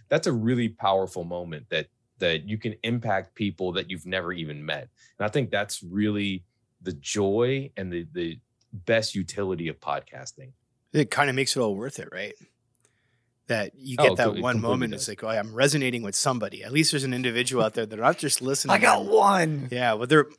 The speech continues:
Speaker 2: it, it's, you're resonating with them too. I think, I was gonna ask you that question, with the platform being obviously available to all corners of the earth, do you see that m-,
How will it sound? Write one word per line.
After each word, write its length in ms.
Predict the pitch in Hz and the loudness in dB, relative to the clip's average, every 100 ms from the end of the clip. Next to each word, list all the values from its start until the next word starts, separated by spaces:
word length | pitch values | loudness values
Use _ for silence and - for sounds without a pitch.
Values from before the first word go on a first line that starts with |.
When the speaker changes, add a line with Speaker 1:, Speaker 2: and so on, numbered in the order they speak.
| _ _ | _ _
Speaker 2:
it, 160 | 165 165 | 2 2
it's, 320 | 151 - 175 | 2 0 0
you're 180 | 135 131 | 4 6
resonating 540 | 117 139 135 113 104 | 6 4 4 -2 -4
with 160 | 110 107 | -6 -6
them 220 | 104 95 | -6 -4
too. 320 | 92 127 101 90 - - - | -2 0 -2 -6 -18 -12 -2
I 80 | 127 | 0
think, 380 | - 160 131 - _ _ - - | 2 0 0 -14 _ _ -4 6
I 40 | |
was 120 | 180 | 8
gonna 120 | 202 147 | 10 8
ask 220 | 147 - | 6 4
you 60 | |
that 160 | 127 104 | 2 2
question, 640 | - 127 160 117 98 101 _ _ _ _ _ _ 143 | -2 -4 -2 -2 -6 -10 _ _ _ _ _ _ 2
with 480 | 135 120 - - - | 4 4 2 -8 -8
the 80 | - | -8
platform 800 | - 139 156 - 156 131 120 110 _ - | 2 4 4 2 2 4 2 -4 _ -4
being 360 | 123 113 110 | -4 -2 -6
obviously 540 | 101 107 104 - 104 98 | 0 0 0 -4 -4 -6
available 640 | 113 117 113 107 104 - _ _ _ _ - | -2 -2 -2 -2 -4 -8 _ _ _ _ -6
to 100 | - | -2
all 160 | 123 | -2
corners 380 | - 131 120 113 | 0 0 0 -2
of 120 | 110 | -6
the 160 | 104 104 | -2 4
earth, 360 | 147 117 - - - - - _ _ - | 4 4 -2 -12 -20 -20 -20 _ _ -10
do 140 | 127 135 | -2 0
you 240 | 127 110 | 2 2
see 380 | 104 - 165 175 | 4 4 4 4
that 220 | 156 135 | 6 6
m-, 140 | 120 | 4